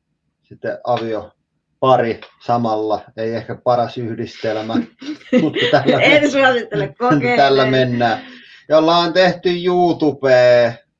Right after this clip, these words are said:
Speaker 1: työkseen reilu viisi vuotta.
Speaker 2: Mm.
Speaker 1: Ja sit siinä ohessa kaikkia muita somealustoja, sit kaikkea muuta konsultointia aiheen ympäriltä ja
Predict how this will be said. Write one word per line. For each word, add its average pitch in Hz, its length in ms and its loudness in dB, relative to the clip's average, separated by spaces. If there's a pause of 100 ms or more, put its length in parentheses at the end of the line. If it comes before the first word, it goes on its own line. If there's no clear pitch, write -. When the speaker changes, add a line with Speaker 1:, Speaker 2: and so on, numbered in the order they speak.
(140)
Speaker 1:
työkseen 120 580 -2
reilu 113 260 -8
viisi 107 380 -10
vuotta. - 540 -14 (500)
Speaker 2:
Mm. 190 400 -14
Speaker 1:
Ja 120 80 -12
sit 127 180 -4
siinä 151 560 0 (340)
ohessa 147 400 2
kaikkia 165 460 0
muita 147 360 2
somealustoja, 120 1200 0 (360)
sit - 220 -14
kaikkea 156 500 -2
muuta 131 640 -2
konsultointia 123 840 -2
aiheen 113 360 -4
ympäriltä 101 600 -4
ja 95 240 -8